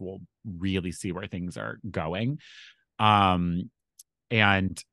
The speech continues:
you know, I mean, I don't wanna go too far in advance, but, like, the time frame that people should really pay attention to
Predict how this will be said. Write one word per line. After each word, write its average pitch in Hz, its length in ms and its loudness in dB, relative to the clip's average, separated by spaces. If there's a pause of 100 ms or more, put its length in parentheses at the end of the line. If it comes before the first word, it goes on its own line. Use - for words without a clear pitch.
(240)
you 104 140 0
know, 92 320 2
I 110 80 -4
mean, 104 300 2
I 107 100 0
don't 101 100 2
wanna 95 120 -2
go 92 140 -2
too 98 180 -4
far 92 160 0
in 90 40 -2
advance, 87 440 -4
but, 92 200 0 (920)
like, 104 320 0
the 101 120 0
time 110 240 4
frame 110 160 4
that 95 80 0
people 101 160 0
should 95 160 -6
really 95 140 0
pay 98 100 0
attention 101 320 -4
to 113 240 2